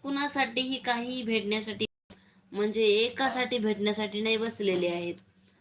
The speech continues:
सर्व शेतकरी एक पन्नास हजार रुपये एकर नुकसान भरपाई, कर्जमाफी अशा अनेक मागण्यांसाठी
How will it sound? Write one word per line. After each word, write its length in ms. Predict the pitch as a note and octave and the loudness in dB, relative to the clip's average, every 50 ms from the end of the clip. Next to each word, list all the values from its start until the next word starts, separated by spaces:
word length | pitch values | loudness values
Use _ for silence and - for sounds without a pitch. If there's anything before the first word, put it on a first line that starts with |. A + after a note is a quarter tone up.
| _ _ - | _ _ -10
सर्व 440 | - - D4 D4+ D4+ D#4 D#4 D#4 D4+ C#4+ - | 0 4 6 6 8 8 6 6 4 4 2
शेतकरी 680 | - - C4+ B3 - - - G#3+ G#3 F#3 F3 D3+ - - - - - - _ _ _ _ _ _ _ _ _ _ _ _ _ _ _ _ _ _ _ _ _ _ _ _ _ _ _ _ _ _ _ _ _ _ _ _ _ _ _ _ _ _ _ _ _ _ _ _ _ _ _ _ | 0 -2 -2 -2 -4 -2 0 0 2 2 0 -2 -6 -10 -14 -20 -20 -20 _ _ _ _ _ _ _ _ _ _ _ _ _ _ _ _ _ _ _ _ _ _ _ _ _ _ _ _ _ _ _ _ _ _ _ _ _ _ _ _ _ _ _ _ _ _ _ _ _ _ _ _
एक 320 | D#3 F3+ G#3 A3 A3 A3 - | 0 2 4 4 2 0 -4
पन्नास 320 | A#3 A#3 A#3+ A#3+ A#3+ A#3 A#3 | -6 -4 -2 -2 -2 -2 -2
हजार 260 | A#3 A3 G#3 G#3+ A3 | -4 -2 0 2 2
रुपये 260 | A3 G#3+ A3 A3 G#3+ | 2 2 2 4 6
एकर 480 | G#3 G#3 G#3 G3+ - - - A3+ A3+ A3+ A3+ A3+ A3+ A3+ A3+ A3+ A3+ A3+ A3 G#3+ G#3 F#3+ | 6 6 4 2 -4 -6 -4 -2 -2 -2 0 -2 -2 -2 -2 -2 -2 -2 -2 -2 -2 -2
नुकसान 480 | F#3+ F#3 G3 G#3 - - G#3+ G#3+ G#3+ G3+ | -2 -2 -2 -4 -2 -2 0 0 0 0
भरपाई, 540 | G#3+ G#3 G#3 G#3 G#3 G#3 G#3 G#3+ A3 A3 A3 - - - - - - - _ _ _ _ | -2 -2 -2 0 2 2 4 4 2 0 -2 -6 -12 -20 -20 -20 -20 -20 _ _ _ _
कर्जमाफी 880 | - G3+ G3+ G3+ F#3+ G3 G#3+ G#3+ G#3 G3+ G3+ G3 - A3 G#3+ A3 A3 G#3+ | -4 -2 -2 -2 0 0 0 2 2 0 -2 -2 -2 0 0 0 0 0
अशा 340 | G#3 G3+ G3 - G#3 G3 G3+ | -2 -2 -2 0 2 2 4
अनेक 380 | G#3+ A#3 B3+ C4 C4 B3+ - | 4 4 4 4 4 4 2
मागण्यांसाठी 1080 | A3 G#3 G3+ G3 G3 F#3+ G3+ G#3+ A3 A3+ A3 A3 - - _ _ G#3+ G3 F#3 F#3 F#3 F3 | 0 2 2 2 2 2 2 4 2 2 0 -2 -8 -14 _ _ -2 -2 0 0 -2 -4